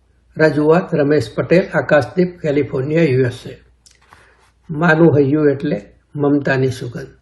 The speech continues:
સંસારની સાચી ઘડવૈયા એટલે મા. જનની, માતા, મા કે બા, વાલભર્યા શબ્દોની મીઠાશ છે જ અવનીનું અમૃત.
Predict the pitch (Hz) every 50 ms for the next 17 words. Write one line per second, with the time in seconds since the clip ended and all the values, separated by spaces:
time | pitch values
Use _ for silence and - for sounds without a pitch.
0 | _ _ _ _ _ _ _ _ _ _ _ _ _ _ - - 165 165 160 -
1 | - 185 175 165 160 165 147 - - 160 151 - - 170 151 135 151 135 139 139
2 | 147 147 147 165 190 - - - _ _ _ _ - 165 117 - 151 156 147 139
3 | 147 147 131 123 - - _ _ _ _ _ _ _ _ _ - - 127 151 147
4 | 143 143 139 139 143 139 135 131 131 139 139 139 - - 147 139 131 131 131 143
5 | 143 135 120 - 135 123 117 120 139 139 - 120 - - _ _ _ _ _ _
6 | _ - 175 147 160 156 160 165 156 131 147 143 147 139 127 - - 147 135 135
7 | 135 151 143 139 139 139 131 127 127 - _ _ _ _ _ - 151 147 139 117
8 | - 156 151 135 110 - 165 160 151 - - - 156 139 139 147 147 147 143 156
9 | 208 233 - - _ _ _ - 151 135 131 139 135 127 117 -